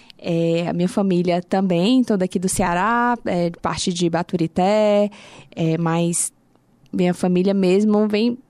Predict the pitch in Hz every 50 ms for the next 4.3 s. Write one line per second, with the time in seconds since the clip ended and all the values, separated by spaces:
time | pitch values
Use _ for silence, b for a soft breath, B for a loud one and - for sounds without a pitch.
0 | - - 262 311 - 330 285 254 220 226 226 226 220 - 226 226 - 240 240 240
1 | 190 156 170 170 - 180 175 170 175 175 B B B B B - - 185 202 180
2 | 170 180 180 - - 220 214 214 220 - - 226 185 175 180 190 202 214 226 247
3 | 240 - - 254 247 247 240 B B B B B - 190 196 214 190 160 - -
4 | - - - - -